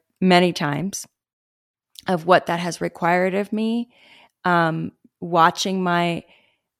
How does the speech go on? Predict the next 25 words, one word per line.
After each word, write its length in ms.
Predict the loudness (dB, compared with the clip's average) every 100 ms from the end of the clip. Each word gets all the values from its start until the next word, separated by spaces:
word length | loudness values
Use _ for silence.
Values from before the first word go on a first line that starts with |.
| _ -8
worry 500 | 0 4 6 4 2
habit 580 | 0 0 2 2 -2 0
every 420 | 2 2 2 -4 -4
time 300 | -4 -2 -2
he 100 | -2
goes 280 | 0 -2
into 240 | -4 -8 -8
the 100 | -6
sky 400 | -4 2 4 4
and 220 | 4 2
every 200 | 2 2
time 220 | 2 2
he 140 | 2 0
drives, 640 | 2 4 4 2 -4 -6
honestly, 540 | -4 -2 -2 -4 -4 -4
every 240 | -4 -4
time 260 | 0 0 0
he's 480 | 0 0 0 -2 -6 _ _ _ _ _ -6
behind 540 | -4 2 2 2 0 -2
any 240 | 0 0
kind 260 | 0 0 2
of 220 | 2 0 _ _ -4
vehicle, 600 | 2 4 4 4 2 0 -20 -20 -20 _ _
um, 520 | -6 -4 -4 -6 -10 -16 _ _ _ -20 _ _ _ -6
that 500 | 2 6 6 6